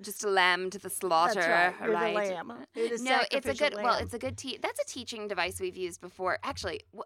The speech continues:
Speaker 1: this is the teaching device that people misconstrue as us being, like, super mean to each other,
Speaker 2: <laughs>
Speaker 1: right?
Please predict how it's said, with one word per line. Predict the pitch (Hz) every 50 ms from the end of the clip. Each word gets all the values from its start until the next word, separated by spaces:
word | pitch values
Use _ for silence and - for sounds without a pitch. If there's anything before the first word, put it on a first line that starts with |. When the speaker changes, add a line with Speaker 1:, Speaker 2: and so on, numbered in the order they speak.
| - -
Speaker 1:
this | 220 277 294 - -
is | 302 247
the | 240 226
teaching | 208 - - 311 320 - - 302 294
device | 262 254 233 220 220 220 226 - - - - - - - -
that | 226 -
people | - - - 254 247 - - 226 202 190 185 170 - -
misconstrue | 226 214 214 208 - - - 220 196 185 - - - - 277 277 277 285 285 262 226 220 214 -
as | - 220 208 208
us | 185 214 -
being, | - 226 214 190 190
like, | 180 - -
super | - - - 233 214 - 196 180
mean | 175 180 190 214 262 277 254
to | 226 202
each | 180 185 - -
other, | 220 190 165 175 170 170 170
Speaker 2:
<laughs> | 170
Speaker 1:
right? | 180 185 185 185 190 214 247 - 247 226